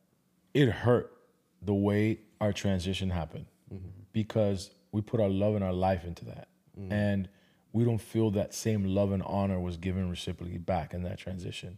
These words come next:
Speaker 2: Correct.
Speaker 1: So that was very painful. So we had to forgive quickly to stay healthy in our hearts.
Speaker 2: Yeah.
Speaker 1: And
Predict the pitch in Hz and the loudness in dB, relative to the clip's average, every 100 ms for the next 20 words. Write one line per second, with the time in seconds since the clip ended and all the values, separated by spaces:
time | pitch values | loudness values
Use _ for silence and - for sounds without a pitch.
0 | - 95 67 - _ - 113 131 120 110 | -6 -4 -4 -10 _ 0 4 4 4 2
1 | 95 - 98 87 - - - _ _ _ | 0 -2 -4 -4 -8 -14 -16 _ _ _
2 | - 117 139 135 120 - 95 95 90 92 | -2 4 6 4 2 -2 -4 -4 0 -2
3 | - - 123 117 95 87 80 - 87 - | -4 -2 0 0 -2 -6 -8 -12 -10 -6
4 | 87 95 98 92 87 85 82 78 - - | -2 0 -2 -4 -6 -6 -6 -8 -10 -14
5 | - - 52 - _ _ _ _ - 107 | -16 -18 -18 -20 _ _ _ _ 0 2
6 | 101 101 85 | 4 2 -2